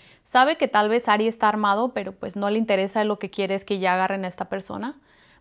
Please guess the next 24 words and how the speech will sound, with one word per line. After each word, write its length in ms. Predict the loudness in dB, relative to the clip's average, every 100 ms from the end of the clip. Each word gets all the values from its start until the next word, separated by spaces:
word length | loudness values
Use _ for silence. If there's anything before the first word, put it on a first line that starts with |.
| 2
Va 200 | 4 4
y 60 |
toca 280 | 2 0 2
la 180 | 2 2
puerta 400 | 0 0 0 -2
del 300 | -2 -4 -8
cuarto 400 | 2 2 4 -2
donde 160 | -6 -8
se 40 |
estaba 240 | -6 -6
quedando 360 | -4 -4 -2 0
Ari, 340 | 0 -2 -8 _ -10
se 200 | -2 -2
identifica 520 | -2 -8 -10 -6 -6
como 260 | -4 -4
policía 640 | -4 -6 -6 -4 -2 -4 -6
e 140 | -6 -6
inmediatamente 800 | -4 -2 -2 -2 -2 -4 -4
después 320 | -6 -6 -6 -6
de 40 |
esto 160 | -6 -10
escucha 360 | -8 -10 -10
un 60 | -10
disparo. 480 | -8 -4 -4 -4